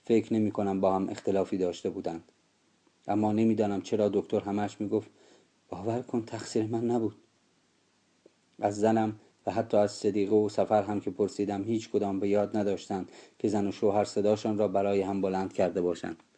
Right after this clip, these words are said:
اما من که به دکتر گفته بودم نرود. حتی گفتم که برف حتماً توی تنگ بیشتر است.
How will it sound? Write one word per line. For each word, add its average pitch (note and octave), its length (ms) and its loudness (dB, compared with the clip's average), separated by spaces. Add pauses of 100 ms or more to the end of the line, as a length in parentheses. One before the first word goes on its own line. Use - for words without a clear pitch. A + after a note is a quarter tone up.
(520)
اما G#2+ 280 2
من G#2 220 0
که G#2 120 -2
به G2 140 0
دکتر G2+ 300 2
گفته G2 320 -4
بودم G2+ 280 -2
نرود. G2+ 420 -4 (540)
حتی A2 320 4
گفتم G#2 320 0
که G2+ 140 -2
برف A2 420 4
حتماً G#2 400 -2
توی G#2+ 260 -2
تنگ G#2+ 360 -2
بیشتر G#2 380 -2
است. - 240 -8